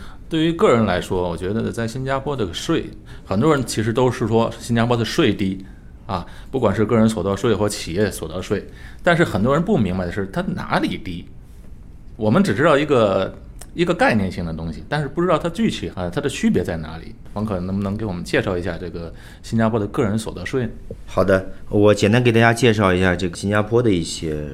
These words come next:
Speaker 2: 税收的一些情况。那其实这个税收啊，从总体来讲，简单来讲的话，可以这么认为，税收是一个国家的主要的这个收入来源。如果没有税收的话，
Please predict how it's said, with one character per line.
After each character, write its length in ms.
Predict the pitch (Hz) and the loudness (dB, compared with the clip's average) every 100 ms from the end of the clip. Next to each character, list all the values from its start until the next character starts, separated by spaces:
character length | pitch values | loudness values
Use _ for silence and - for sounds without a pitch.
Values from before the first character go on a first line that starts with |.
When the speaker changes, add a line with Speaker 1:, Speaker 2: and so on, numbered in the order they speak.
| 50 | -10
Speaker 2:
税 220 | - 98 | 0 2
收 200 | 87 104 | 4 2
的 100 | 110 | 4
一 80 | 85 | 0
些 360 | 71 80 76 71 - | 0 -4 -4 -6 -10
情 220 | - 69 | -8 -8
况。 260 | 71 85 71 - - - - | -6 -8 -8 -14 -18 -18 -10
那 280 | - 110 95 - - - - | 2 4 4 2 -10 -18 -14
其 180 | - 175 | 2 4
实 80 | 220 | 6
这 80 | |
个 80 | 175 | 6
税 240 | 131 - 123 | 4 4 4
收 220 | 131 143 | 6 6
啊， 240 | 117 82 | 6 4
从 240 | - - 131 | 0 2 4
总 160 | 120 | 4
体 120 | 151 104 | 4 6
来 120 | 82 | 4
讲， 280 | 92 82 78 - - | 4 0 -2 -8 -8
简 180 | - 98 | 2 4
单 120 | 147 | 6
来 100 | 143 | 6
讲 180 | 135 90 | 4 2
的 60 | 87 | 2
话， 100 | 104 | 2
可 140 | 113 | 2
以 60 | 135 | 4
这 120 | - | 6
么 140 | 127 | 6
认 240 | 90 87 78 | 6 2 0
为， 180 | 71 78 - - - - - | -4 -10 -16 -18 -18 -16 -8
税 260 | - 196 | 4 6
收 240 | 156 170 170 | 6 6 6
是 160 | 165 | 6
一 20 | |
个 60 | 131 | 4
国 160 | 110 110 | 4 4
家 180 | 120 | 6
的 200 | 120 98 - - | 6 4 2 -2
主 160 | - 85 | 2 4
要 120 | 107 | 6
的 140 | 104 | 4
这 100 | 87 | 2
个 240 | 85 82 78 | 0 -2 -2
收 200 | 80 113 | -2 2
入 100 | 110 | 4
来 180 | 82 71 | 4 2
源。 180 | 107 65 - - | 0 0 -8 -10
如 140 | 120 | -2
果 100 | 143 | 4
没 140 | 120 151 | 6 6
有 100 | 113 | 4
税 180 | - 123 | 4 4
收 220 | - 143 | 6 6
的 100 | 104 | 6
话， 300 | 87 73 | 2 -4